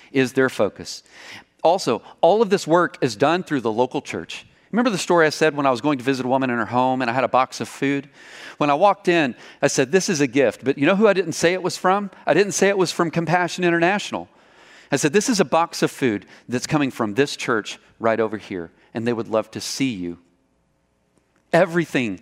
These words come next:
is through the local church. So when you sponsor a child, you also empower a church in poverty to disciple and develop the children in that community. And for that reason,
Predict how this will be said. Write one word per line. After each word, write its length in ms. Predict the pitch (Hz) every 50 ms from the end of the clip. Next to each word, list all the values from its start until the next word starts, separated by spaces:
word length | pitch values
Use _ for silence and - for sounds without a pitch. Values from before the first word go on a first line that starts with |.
| _ _ _ _
is 140 | - 131 127
through 240 | - - 143 143 131
the 100 | 117 127
local 300 | 113 131 123 - - 117
church. 560 | - - - - 85 - - - - - - _ _ _ _ _ _ _ _ _ _ _ _ - - - - - _
So 140 | - - 147
when 160 | 135 147 147
you 80 | 156
sponsor 460 | 180 - - 190 190 185 - - 135 117
a 40 |
child, 420 | 113 - - 151 175 165 139 120 117
you 120 | 127 139
also 260 | 165 175 165 - 147
empower 380 | 135 120 - 139 151 156 135 123
a 20 |
church 420 | - - - 160 165 165 160 - - - - - - - - _
in 160 | - 156 131 -
poverty 580 | - - - 170 180 196 190 160 143 131 131 127
to 120 | - 143
disciple 540 | 127 135 - - - 156 160 165 - 156 143
and 100 | 123 107
develop 360 | 113 95 135 147 160 156 160
the 80 | 151 123
children 460 | - - 147 151 143 156 151 156 - -
in 240 | 156 156 165 151
that 280 | 107 139 135 151 - -
community. 640 | - 151 151 143 143 131 117 113 107 92 95 82 - _ _ _ _ _ _ _ _ _ _ _ _ _ _ _ _ _ _ _ _ - -
And 100 | 113 101
for 120 | - 127
that 180 | 139 180 - 165
reason, 420 | 143 131 120 104 101 123 143 165